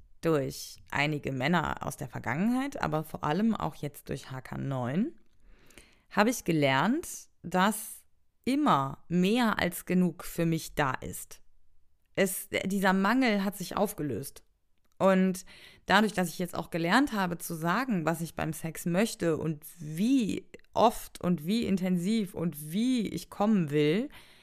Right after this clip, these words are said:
äh, merke ich, okay, d-, ich kann so viel Orgasmen haben, wie ich will. Es gibt da diesen Mangel nicht mehr. Und das bedeutet, dass ich auf einmal auch den Spaß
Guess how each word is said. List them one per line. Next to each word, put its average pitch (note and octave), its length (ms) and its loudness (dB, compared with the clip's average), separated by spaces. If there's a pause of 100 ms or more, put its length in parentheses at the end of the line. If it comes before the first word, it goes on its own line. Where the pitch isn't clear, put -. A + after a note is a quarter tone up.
(760)
äh, G3 320 8 (120)
merke F#3 520 4
ich, - 440 -2
okay, F#4 320 0
d-, G#3 340 -2
ich - 200 -4
kann C#4 280 0
so C4 160 0
viel C#4+ 320 0
Orgasmen B3+ 640 -2
haben, A#3+ 300 0
wie A#3 180 -4
ich - 160 -6
will. C#4+ 180 2
Es - 160 -2
gibt - 300 -4
da G#3+ 120 6
diesen F#3+ 300 4
Mangel A3 360 2
nicht E3 300 2
mehr. D3+ 420 0 (1000)
Und G3+ 440 8
das C4+ 220 2
bedeutet, E3+ 600 0
dass F3+ 180 2
ich F#3 260 -4
auf F#3+ 220 -2
einmal F3+ 380 4
auch - 220 0
den G3+ 240 0
Spaß - 800 0